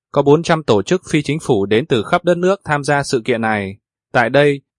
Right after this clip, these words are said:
các học viên Pháp Luân Đại Pháp đã lập một quầy thông tin vào ngày hai mươi để giới thiệu môn tu luyện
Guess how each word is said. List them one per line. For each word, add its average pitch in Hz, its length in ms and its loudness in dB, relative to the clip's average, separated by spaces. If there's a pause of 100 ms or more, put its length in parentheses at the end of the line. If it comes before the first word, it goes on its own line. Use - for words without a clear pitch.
(140)
các 170 80 0
học 139 180 2
viên 147 320 0
Pháp 180 100 2
Luân 151 120 0
Đại 120 220 0
Pháp 165 120 0
đã 165 120 -2
lập 131 180 2
một 110 160 -4
quầy 110 200 2
thông 147 220 -2
tin 147 180 -2
vào 120 120 -2
ngày 107 220 -2
hai 139 160 -2
mươi 143 340 2 (240)
để 107 240 0
giới 117 180 0
thiệu 139 220 0
môn 143 260 2
tu 147 120 2
luyện 135 260 4